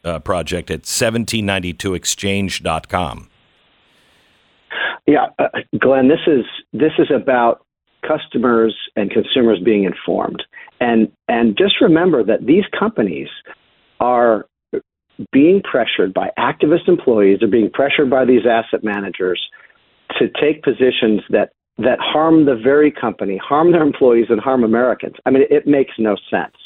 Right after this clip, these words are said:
Speaker 1: So, Paul,
Speaker 2: But
Speaker 1: how
Speaker 2: ultimately, yeah.
Speaker 1: where do you
Speaker 2: Go ahead.
Speaker 1: put, where do you put Budweiser? Because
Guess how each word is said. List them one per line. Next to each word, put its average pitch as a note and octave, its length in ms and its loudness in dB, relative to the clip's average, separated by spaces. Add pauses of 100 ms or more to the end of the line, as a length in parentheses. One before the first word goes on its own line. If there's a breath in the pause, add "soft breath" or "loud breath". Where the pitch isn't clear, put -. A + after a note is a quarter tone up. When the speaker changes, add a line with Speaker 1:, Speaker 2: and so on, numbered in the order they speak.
(120)
Speaker 1:
So, - 140 -8
Paul, F#3+ 320 -2
Speaker 2:
But C3 80 2
Speaker 1:
how D3+ 80 2
Speaker 2:
ultimately, A#2 680 0 (500)
yeah. - 160 -10 (100)
Speaker 1:
where G#3+ 240 0
do C4+ 60 -2
you C4 100 0
Speaker 2:
Go B3 60 2
ahead. - 140 -2
Speaker 1:
put, F3 260 -2 (140)
where F3+ 140 2
do A#3 60 0
you A#3+ 140 2
put C#3+ 320 -2
Budweiser? E2 680 -4 (140)
Because C3 380 -2